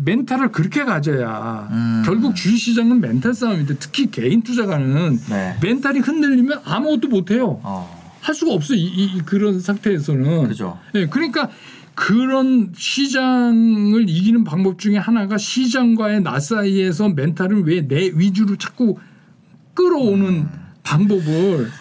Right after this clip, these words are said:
Speaker 2: 그러면 예를 들어서
Speaker 1: 네.
Speaker 2: 그 상황에서 올라가서 이십 프로 샀는데
Speaker 1: 음.
Speaker 2: 올라갔어요.
Speaker 1: 네.
Speaker 2: 그러면 그거를
Speaker 1: 네.
Speaker 2: 어, 언제 팔아요?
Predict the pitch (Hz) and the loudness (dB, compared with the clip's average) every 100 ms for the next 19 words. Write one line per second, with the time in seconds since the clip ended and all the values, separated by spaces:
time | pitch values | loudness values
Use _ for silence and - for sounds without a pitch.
0 | - - 220 254 185 110 151 143 101 - | -16 -4 -2 -2 -2 -2 -2 -2 -6 -8
1 | 85 120 98 - 196 220 226 226 170 151 | -2 -2 -2 -2 0 0 0 0 0 -2
2 | 151 220 277 156 123 156 - 180 170 147 | 0 0 0 -4 -4 -4 -4 -4 0 0
3 | 110 104 220 - 120 - - 147 175 113 | 0 -2 -2 0 -2 -2 -4 -2 -2 -4
4 | - 101 123 151 110 - - _ _ - | -6 -4 0 0 -2 -8 -20 _ _ -6
5 | 196 220 - 151 175 117 120 98 127 107 | -2 -2 0 0 0 -2 -2 -2 -2 -4
6 | 104 _ _ _ - 107 104 95 - 151 | -6 _ _ _ -10 -4 -2 -2 -2 0
7 | 214 294 208 104 78 | 0 -2 -6 -6 -6